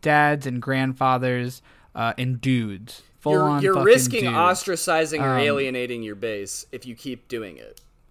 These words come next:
Speaker 2: which is, I'm
Speaker 1: Well,
Speaker 2: sure,
Speaker 1: I'm,
Speaker 2: what you're
Speaker 1: well,
Speaker 2: building up to. But <laughs>
Speaker 1: it's not what I'm building up to,
Speaker 2: Okay.
Speaker 1: actually. It, it, it's, it's, it's, um, it, it's more of just, like, uh,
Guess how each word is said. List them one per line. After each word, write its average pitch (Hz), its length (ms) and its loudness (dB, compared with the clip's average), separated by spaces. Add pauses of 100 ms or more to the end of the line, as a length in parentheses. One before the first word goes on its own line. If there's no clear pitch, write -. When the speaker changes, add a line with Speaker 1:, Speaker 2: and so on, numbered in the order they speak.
(100)
Speaker 2:
which 139 180 -10
is, 143 120 -6
I'm 156 160 -2
Speaker 1:
Well, 175 160 8
Speaker 2:
sure, 175 80 4
Speaker 1:
I'm, 175 80 2
Speaker 2:
what 143 120 2
you're 135 120 -6
Speaker 1:
well, 196 220 6
Speaker 2:
building 151 120 4
up 127 200 -2
to. 107 180 -8
But 107 200 -12
<laughs> 170 280 -6
Speaker 1:
it's 220 180 0
not 262 240 4
what 226 100 6
I'm 190 120 4
building 170 260 4
up 139 120 0
to, 160 80 0
Speaker 2:
Okay. 156 180 2
Speaker 1:
actually. 143 240 0
It, 143 180 -4
it, 170 180 -2
it's, 170 200 -4
it's, 180 260 -2
it's, 180 300 -4
um, 156 480 2
it, 170 180 -6
it's 160 200 -8
more 196 340 2
of 165 100 0
just, 165 320 -4
like, 156 300 -2
uh, 131 380 -2